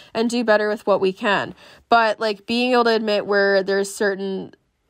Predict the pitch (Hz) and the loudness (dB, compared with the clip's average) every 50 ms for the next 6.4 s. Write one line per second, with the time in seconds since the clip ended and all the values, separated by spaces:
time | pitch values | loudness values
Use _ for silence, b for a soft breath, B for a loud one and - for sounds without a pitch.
0 | _ _ - 214 202 202 202 196 196 196 196 202 190 196 190 190 190 - - 214 | _ _ 0 2 2 4 6 6 4 4 2 0 0 0 -2 -4 -4 -2 0 2
1 | 196 190 190 185 180 180 165 - - 208 208 - - 214 196 202 202 196 196 196 | 2 2 0 0 -2 -2 -4 -6 -12 -16 -12 -8 -6 -4 -2 -2 -2 -2 -4 -4
2 | 196 214 202 190 185 - 202 196 190 190 190 190 190 185 180 - 202 190 190 196 | -4 -2 0 0 0 0 0 0 2 2 2 2 0 -2 -2 -4 -4 -2 -2 0
3 | 196 202 196 185 185 185 185 185 180 - 185 190 185 190 196 196 196 190 190 196 | 0 0 0 0 0 -2 -4 -4 -4 -4 -4 -2 -2 0 0 2 2 2 2 2
4 | 196 196 190 - 196 196 196 196 196 196 190 196 190 190 - 202 202 196 - 196 | 0 0 -2 -2 -2 0 0 0 0 0 -2 -4 -6 -6 -6 -8 -6 -4 -4 -2
5 | 190 190 190 190 190 190 - 196 190 190 190 185 185 190 185 - - 185 185 185 | -2 0 0 0 -2 -2 -4 -6 -4 -4 -4 -4 -4 -6 -6 -4 -4 -4 -2 -2
6 | 185 190 185 175 165 156 B | -2 -4 -4 -4 -6 -6 B